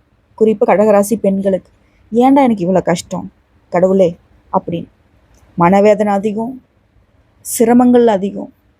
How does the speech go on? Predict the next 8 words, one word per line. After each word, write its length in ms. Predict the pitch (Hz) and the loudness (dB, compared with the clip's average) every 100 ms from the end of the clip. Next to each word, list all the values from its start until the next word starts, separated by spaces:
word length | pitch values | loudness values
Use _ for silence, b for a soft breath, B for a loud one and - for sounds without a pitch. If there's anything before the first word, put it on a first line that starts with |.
| _ _ - - _ _ - | _ _ -20 -20 _ _ -8
இது 140 | 202 202 | 0 2
வந்து 240 | 226 294 226 254 247 - _ | 4 4 4 4 2 -6 _
ஒரு 160 | - 214 | -2 -2
மனசுல 400 | 208 233 294 311 | -2 -2 -2 -2
வந்து 140 | 247 262 | 0 -2
உறுத்திக்கிட்டே 440 | 247 247 247 262 | -4 -4 -4 0
இருக்கு, 220 | 254 208 - _ 214 190 | 0 0 -14 _ -8 -4
"ஏன்டா 300 | 190 220 | -2 0